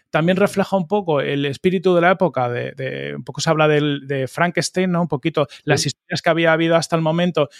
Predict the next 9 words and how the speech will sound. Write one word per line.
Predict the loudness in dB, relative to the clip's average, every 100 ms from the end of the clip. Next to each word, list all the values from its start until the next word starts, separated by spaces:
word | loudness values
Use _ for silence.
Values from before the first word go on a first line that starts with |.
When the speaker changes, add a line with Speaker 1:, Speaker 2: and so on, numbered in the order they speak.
| -6
Speaker 1:
siempre | -2 2 2
planteaban | 2 0 2 2 2
cualquier | -2 -2 -4
cosa | -4 -4
así | -4
un | -4
poco | -4 -4
tecnológica, | -2 -4 -2 -4 -4 -4
tipo | -6 -6 -8